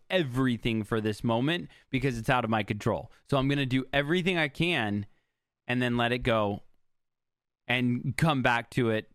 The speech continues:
Monday or, or whatever that may be, whatever your schedule is. 'Cause I've seen a lot of people who will say, "I used to love my job and now I hate it." And I ask them, "What's different about it?" And the majority of the time,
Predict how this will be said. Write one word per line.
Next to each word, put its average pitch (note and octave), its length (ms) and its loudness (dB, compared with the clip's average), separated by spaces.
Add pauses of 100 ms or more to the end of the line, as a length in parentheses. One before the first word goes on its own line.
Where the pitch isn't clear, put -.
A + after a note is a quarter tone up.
Monday G#2 460 0
or, A2+ 180 0
or A#2 240 0
whatever C3 340 0
that A2+ 220 0
may A2 200 2
be, G#2 320 0 (260)
whatever A2+ 240 0
your G2+ 160 0
schedule A2 420 -2
is. - 240 -12 (400)
'Cause B2 100 -4
I've C#3+ 180 2
seen F3+ 180 2
a E3+ 40 0
lot D#3 220 2
of F#3 80 -2
people D#3+ 380 0
who C#3 100 0
will C3 140 0
say, B2+ 360 -2 (480)
"I D#3 100 2
used G3 260 -2
to F#3 80 2
love F3+ 280 0
my E3 200 0
job G#2+ 480 -2
and D3 160 0
now E3 220 2
I E3+ 160 4
hate F3 220 2
it." - 220 -4 (120)
And C3 120 0
I D3 60 2
ask E3+ 320 -2
them, G#2+ 240 0
"What's C#3+ 400 2
different C#3+ 420 2
about F#2+ 320 0
it?" D#2+ 160 -8 (100)
And C3+ 160 0
the C3+ 60 2
majority C#3 600 0
of D3 160 -2
the C3+ 80 0
time, D3+ 560 0